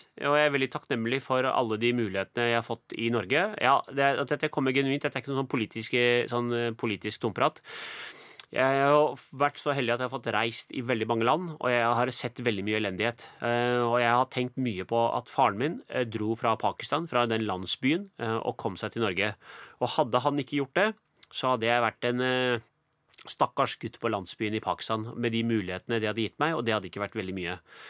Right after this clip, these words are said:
Så den tilfeldigheten at han dro, og den tilfeldigheten at jeg ble født i Norge,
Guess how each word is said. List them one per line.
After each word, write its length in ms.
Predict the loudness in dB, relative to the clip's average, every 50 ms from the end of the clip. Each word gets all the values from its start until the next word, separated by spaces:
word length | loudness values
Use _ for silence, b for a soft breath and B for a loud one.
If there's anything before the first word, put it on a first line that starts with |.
| B B B -6
Så 220 | -2 0 0 0
den 400 | -2 -2 0 2 2 2 2 -2
tilfeldigheten 880 | -6 -8 -8 -8 -8 -8 -4 -4 -4 -4 -2 -2 -2 -2 -2 -2 -4 -4
at 120 | -4 -2 -2
han 140 | -2 -2 0
dro, 320 | 0 0 0 -2 -4 -8 -8
og 140 | -4 -2 0
den 100 | -2 -2
tilfeldigheten 720 | -4 -8 -10 -6 -6 -6 -4 -2 -4 -4 -4 -4 -6 -6
at 140 | -2 -2 -2
jeg 260 | 0 0 0 -2 -2 -2
ble 100 | -4 -4
født 240 | -4 -6 -6 -4 -2
i 60 | 0
Norge, 320 | 0 0 0 -2 -2 -2